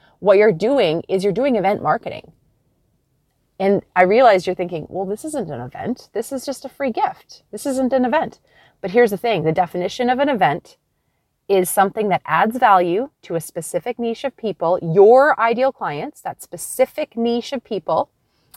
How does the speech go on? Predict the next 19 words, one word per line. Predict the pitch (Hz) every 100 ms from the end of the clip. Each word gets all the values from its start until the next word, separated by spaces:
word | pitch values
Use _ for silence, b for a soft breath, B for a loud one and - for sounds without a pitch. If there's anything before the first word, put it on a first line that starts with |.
| _ -
and | 302 320 220 233 285 _ _ _ _
it's | - -
time | - 226
sensitive. | 214 214 214 165 131 - _ _ _ _ _ _ _ _
So | - 202
as | 190
long | 180 185 233
as | 269
your | 285
free | - 285 269
gift | 330 403 180 - -
isn't | 190 202 202
there | 202 202
forever | - 214 220 143 156
for | 185
the | 175
next | 180 -
ten | - 180
years, | 233 208 117 -